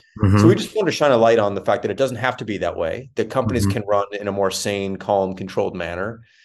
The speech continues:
Speaker 1: Mm-hmm.
Speaker 2: and that you don't need to put in all this extra work, 'cause most of it is being spent on things that aren't worth doing in the first place.
Speaker 1: Hmm.
Speaker 2: <clears throat> That's the sort of the deeper message. It's like, you can, you can work, work, work, work, work, but if you only need to do ten or twenty percent of that anyway, what's,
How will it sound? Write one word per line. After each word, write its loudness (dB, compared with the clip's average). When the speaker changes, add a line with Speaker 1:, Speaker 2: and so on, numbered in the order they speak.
Speaker 1:
Mm-hmm. 4
Speaker 2:
and 6
that 2
you -4
don't 4
need -4
to -2
put 0
in 2
all -2
this -6
extra -4
work, -6
'cause -4
most 2
of -2
it -2
is -6
being -4
spent -6
on -8
things -4
that -2
aren't 0
worth -6
doing -4
in -10
the -12
first -2
place. -12
Speaker 1:
Hmm. 4
Speaker 2:
<clears throat> -6
That's 4
the 2
sort -4
of -
the 4
deeper 0
message. -6
It's -10
like, 2
you -4
can, -6
you -8
can -4
work, 2
work, -2
work, -2
work, -4
work, 2
but 2
if -6
you 0
only 0
need -4
to -8
do -8
ten -4
or -4
twenty -4
percent -4
of -2
that 0
anyway, -4
what's, -4